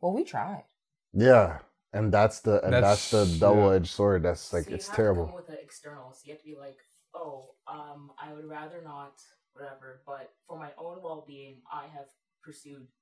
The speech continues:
Speaker 4: this, this, this means of treatment."
Speaker 2: Right.
Speaker 4: So you have to, if they provide one s-, uh,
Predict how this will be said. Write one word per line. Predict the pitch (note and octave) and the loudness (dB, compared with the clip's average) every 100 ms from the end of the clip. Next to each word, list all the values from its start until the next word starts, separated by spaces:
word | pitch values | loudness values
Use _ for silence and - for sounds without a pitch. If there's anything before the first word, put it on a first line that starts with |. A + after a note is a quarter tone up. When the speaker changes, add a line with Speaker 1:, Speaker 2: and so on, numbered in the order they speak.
| _ | _
Speaker 4:
this, | C#3 C3+ C3+ | -20 -20 -20
this, | C3 - | -20 -20
this | C3 - | -20 -20
means | B2+ - - | -18 -18 -20
of | |
treatment." | - - _ _ - | -20 -20 _ _ -8
Speaker 2:
Right. | F#2 G#2 F2+ D2+ - | 0 2 2 0 -8
Speaker 4:
So | C#3 | -18
you | D3 E3 | -16 -14
have | D3 - | -12 -12
to, | D3 C#3 D3+ | -14 -14 -14
if | D3+ | -14
they | E3 F3 _ | -16 -18 _
provide | D#3 C#3 C3+ C3+ _ _ _ | -18 -16 -16 -16 _ _ _
one | C#3+ C#3 | -16 -16
s-, | C#3+ - _ | -16 -20 _
uh, | - | -16